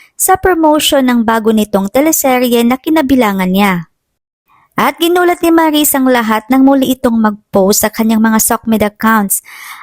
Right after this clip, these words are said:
Ayon pa sa kanyang caption, Writing this song healed me in ways I never thought possible.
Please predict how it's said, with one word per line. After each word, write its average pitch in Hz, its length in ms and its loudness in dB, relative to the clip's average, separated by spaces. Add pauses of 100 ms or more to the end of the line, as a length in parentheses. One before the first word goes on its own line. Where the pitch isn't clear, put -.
(120)
Ayon 220 240 -2
pa 196 160 -2
sa 208 160 -6
kanyang 180 320 -2
caption, 254 840 0 (460)
Writing 247 440 2
this 302 220 0
song 247 320 2
healed 214 340 0
me 196 180 0
in 190 180 -2
ways 175 400 -2
I 277 120 0
never 285 380 2
thought 262 300 -4
possible. 175 680 -2